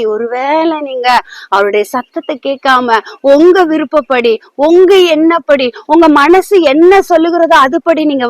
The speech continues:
வாழ்ந்து கொண்டிருக்கிறீங்களா? இந்த சங்கீதத்து மூலமா ஏசப்பா உங்க கூட பேச விரும்புறார். மனம் மாறிடலாமா? நான் உங்களுக்காக ஒரு சின்ன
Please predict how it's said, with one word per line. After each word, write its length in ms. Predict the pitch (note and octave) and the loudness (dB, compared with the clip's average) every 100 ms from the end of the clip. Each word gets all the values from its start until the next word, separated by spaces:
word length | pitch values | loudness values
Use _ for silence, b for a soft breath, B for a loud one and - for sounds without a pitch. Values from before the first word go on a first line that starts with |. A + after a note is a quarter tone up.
| A3+ | 0
வாழ்ந்து 280 | A#3+ C4+ C4+ | 0 -4 -6
கொண்டிருக்கிறீங்களா? 800 | B3 A3+ A3+ A3 A3 G#3 G#3 G#3 A#3+ A3 - _ _ _ _ _ | -6 -6 -8 -6 -6 -4 -2 0 0 -2 -8 _ _ _ _ _
இந்த 140 | G3+ F#3+ | -8 -6
சங்கீதத்து 460 | G#3 G#3 B3 B3 A3+ | -4 -4 -4 -4 -4
மூலமா 260 | G#3 G#3 A3 G#3 | -8 -6 -6 -6
ஏசப்பா 340 | G#3+ A3 G3+ F#3+ | -8 -16 -12 -8
உங்க 140 | F#3+ F3+ | -8 -8
கூட 140 | G#3 G3+ G#3+ | -10 -8 -8
பேச 280 | G#3+ - | -10 -10
விரும்புறார். 540 | G3 F#3 F#3+ F#3 F3 - _ _ _ _ _ _ | -10 -8 -10 -12 -12 -16 _ _ _ _ _ _
மனம் 260 | G3+ G#3 G#3 | -6 -4 -4
மாறிடலாமா? 680 | G#3 G#3 A3 G#3 G3 G3 F#3+ F#3 _ _ | -6 -8 -12 -14 -14 -12 -14 -16 _ _
நான் 140 | G#3+ G3 | -4 -2
உங்களுக்காக 400 | G3 F#3+ G3 G3+ | -2 -4 -6 -6
ஒரு 120 | G3 - | -8 -10
சின்ன 260 | A3+ A#3+ | -10 -8